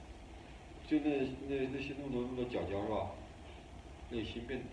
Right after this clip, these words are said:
它有，它有，它可以，它是指令做好的是吧？放里面的，它里面有陷阱指令和病毒是吧？还有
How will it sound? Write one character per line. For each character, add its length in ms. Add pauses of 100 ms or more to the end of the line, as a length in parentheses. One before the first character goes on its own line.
(120)
它 80
有， 200 (120)
它 60
有， 220 (180)
它 1300
可 60
以， 180
它 60
是 80 (100)
指 140
令 180 (140)
做 80
好 220
的 40 (140)
是 80
吧？ 240
放 100
里 100
面 160
的， 60 (500)
它 100
里 40
面 140
有 80
陷 120
阱 200
指 60
令 180
和 80
病 160
毒 140 (200)
是 60
吧？ 180 (460)
还 80
有 60